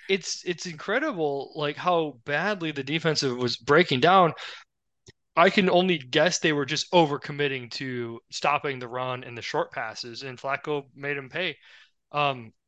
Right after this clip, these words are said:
we can talk more on, I have some more theories on the, for the one more thing when we get to the Browns next week, 'cause of who they're playing. But the craziest part, too, with the David Bell touchdown, his big reason he dropped in this draft was his awful forty time.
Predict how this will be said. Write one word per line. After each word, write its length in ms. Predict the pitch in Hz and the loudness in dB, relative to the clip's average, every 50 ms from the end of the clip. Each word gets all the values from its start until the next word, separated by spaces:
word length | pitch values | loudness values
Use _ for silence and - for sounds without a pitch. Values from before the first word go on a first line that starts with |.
| _ _ _ _ _ _ _ _ _ _ _ _ _ _ _ | _ _ _ _ _ _ _ _ _ _ _ _ _ _ _
we 100 | 175 160 | -8 -6
can 120 | 156 170 160 | -6 -6 -4
talk 260 | 170 156 151 - - - | -4 -4 -4 -4 -8 -18
more 420 | _ 165 147 143 147 160 170 170 | _ -16 -10 -4 -2 -2 0 0
on, 160 | 156 143 139 139 | -2 -4 -6 -4
I 80 | 143 143 | -2 -2
have 100 | 156 151 | -2 -2
some 140 | - 160 139 | -6 -10 -8
more 140 | 135 135 117 | -8 -10 -10
theories 360 | - - 139 139 135 131 147 | -8 -8 -6 -6 -6 -6 -6
on 100 | 131 123 | -8 -10
the, 80 | 123 120 - | -10 -12 -8
for 100 | - 139 | -8 -8
the 80 | 127 | -6
one 220 | 120 131 139 135 131 | -6 -8 -8 -8 -8
more 120 | 127 113 | -10 -12
thing 340 | - _ - 165 175 180 160 | -12 _ -8 -6 -6 -4 -6
when 120 | 143 127 | -6 -8
we 80 | 120 120 | -8 -10
get 200 | 120 127 117 - | -10 -12 -12 -14
to 120 | - - | -18 -20
the 60 | - | -18
Browns 360 | 107 - 120 117 117 113 107 117 | -12 -10 -8 -8 -8 -10 -14 -16
next 260 | 113 107 - - - 143 | -18 -18 -18 -20 -16 -12
week, 300 | 165 202 180 156 160 _ - | -10 -10 -10 -10 -12 _ -16
'cause 200 | - - 117 - | -14 -14 -12 -12
of 200 | 117 113 113 - | -12 -14 -14 -14
who 100 | 131 120 | -14 -14
they're 120 | 113 107 104 | -14 -14 -18
playing. 480 | - - - 175 165 131 117 117 117 _ - - - - _ _ _ | -12 -6 -6 -4 -4 -6 -10 -14 -18 _ -20 -20 -20 -20 _ _ _
But 280 | - 156 143 143 - - _ _ - | 0 2 2 2 0 -6 _ _ -6
the 80 | 151 | -6
craziest 420 | - - 185 214 254 240 226 185 - | -2 0 0 0 0 -2 -6 -6 -6
part, 160 | 160 139 - | -6 -6 -4
too, 100 | - 160 | -6 -6
with 120 | 147 131 | -6 -6
the 80 | - 120 | -10 -10
David 420 | 110 - 127 151 143 156 131 107 | -6 -2 -2 -2 -2 -4 -8 -8
Bell 200 | - 123 123 139 | -6 -4 -4 -4
touchdown, 600 | - - 143 147 - - - 175 180 185 185 185 _ _ _ _ _ - - - _ - | -4 -4 -6 -6 -4 -4 -2 -2 -2 -2 -4 -6 _ _ _ _ _ -20 -20 -20 _ -4
his 300 | - 185 233 269 226 - - _ - | 0 2 2 2 0 -4 -8 _ 2
big 240 | 170 190 185 151 | 2 2 2 2
reason 340 | 139 139 160 190 170 147 131 117 | -4 -2 -2 -2 -2 -4 -6 -10
he 140 | 135 147 | -10 -10
dropped 380 | - - 135 135 139 151 - - | -8 -4 -2 0 0 0 -2 -6
in 60 | 131 | -12
this 260 | 120 110 - - - - - | -10 -10 -10 -12 -14 -12 -8
draft 420 | - 123 113 120 139 160 - _ _ | -4 -4 -2 -2 -4 -6 -8 _ _
was 220 | 139 135 139 127 - | -8 -6 -6 -4 -2
his 220 | 175 165 135 - - _ _ _ _ _ | -4 -4 -4 -6 -14 _ _ _ _ _
awful 440 | - 156 151 160 156 - - 135 123 | -2 0 0 0 0 -2 -4 -6 -6
forty 380 | - - 135 131 123 117 113 110 | -6 -6 -6 -4 -4 -4 -8 -10
time. 380 | - - 107 - - - - | -12 -14 -14 -14 -16 -20 -20